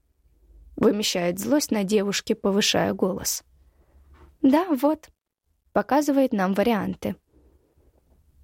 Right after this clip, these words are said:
«Привезите нам все, мы примерим», распоряжается мама, уже не спрашивая моего мнения.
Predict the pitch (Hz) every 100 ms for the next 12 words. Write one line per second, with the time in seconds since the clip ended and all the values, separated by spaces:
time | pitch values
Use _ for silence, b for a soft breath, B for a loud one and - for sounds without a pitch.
0 | - 262 285 311 370 359 269 269 262 254
1 | - - - 180 175 - _ - 370 -
2 | 285 196 165 180 185 - _ _ _ _
3 | _ - 214 - 190 185 175 175 - 240
4 | 294 302 285 b b b - 254 339 294
5 | - 214 208 190 202 202 196 185 175 175
6 | 170 170 - 190 185